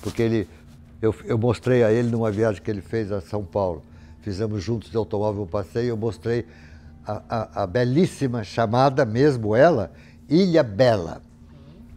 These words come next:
Por aí você vê. Na frente de São Sebastião, no canal, o canal tem três quilômetros, é um porto abrigadíssimo. A ilha tem uns vinte, vinte e cinco quilômetros de frente pro continente, portanto é, é um lugar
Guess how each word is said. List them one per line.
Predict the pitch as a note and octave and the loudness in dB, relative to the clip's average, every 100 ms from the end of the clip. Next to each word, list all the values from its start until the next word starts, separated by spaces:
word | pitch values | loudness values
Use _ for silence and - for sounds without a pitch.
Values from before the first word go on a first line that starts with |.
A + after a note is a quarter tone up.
| - | -10
Por | G#2 | -4
aí | G2 B2+ | -2 -2
você | C#3 C3+ C3 | -2 -4 -4
vê. | G2 F2+ E2 - - - - | -4 -8 -10 -14 -20 -20 -8
Na | A#2 | -6
frente | A2 - F#3 G#3 D3 | -4 2 4 4 0
de | B2 B2 | -6 -6
São | - E3 | 0 0
Sebastião, | C#3+ C3+ A#2 A2+ - B2 C#3 F3 | 2 0 0 -2 -4 0 2 2
no | F3 C3 | 0 0
canal, | B2+ A2+ A#2 D#3+ F#3 | 0 0 2 0 -2
o | |
canal | - G#2+ A#2 | -4 -2 -2
tem | A2+ G#2+ | -2 -4
três | F#2+ A#2 A#2 - | -4 -4 -4 -4
quilômetros, | A#2 A2+ D3+ F#3 F3 - | -4 0 0 0 -6 -12
é | G#2 | -10
um | G#2+ | -8
porto | F2 B2+ A#2 - | -6 -4 -2 -4
abrigadíssimo. | G#2+ G#2+ G#2 G#2+ G2 C3+ C#3+ B2+ - - - - - - - - - - - - - - | -6 -6 -4 -4 -4 -8 -10 -14 -16 -18 -20 -20 -20 -20 -20 -20 -20 -20 -20 -20 -20 -10
A | G2 | -2
ilha | A#2+ B2 A#2 | 0 2 0
tem | - A2+ | 0 -2
uns | G#2 E2 | -4 -6
vinte, | G2 C#3+ - | -4 -6 -6
vinte | F2 A2 | -8 -8
e | - | -8
cinco | - A#2 - | -8 -8 -8
quilômetros | A2+ A2+ A2 F#2+ F#2 | -4 0 0 -4 -8
de | A2 | -8
frente | - B2 D#3 - | -4 -2 -2 -4
pro | - G2 | -12 -10
continente, | G#2+ G2 A2+ A2 D#3 E3 - | -6 -6 -6 -6 -6 -8 -12
portanto | G2+ E2 B2 G#2+ G#2 - - - | -12 -6 -6 -4 -6 -8 -16 -10
é, | A2 | -6
é | |
um | A#2 | -4
lugar | G2+ F#2+ A2 G2+ E2 | -4 -2 0 -2 -4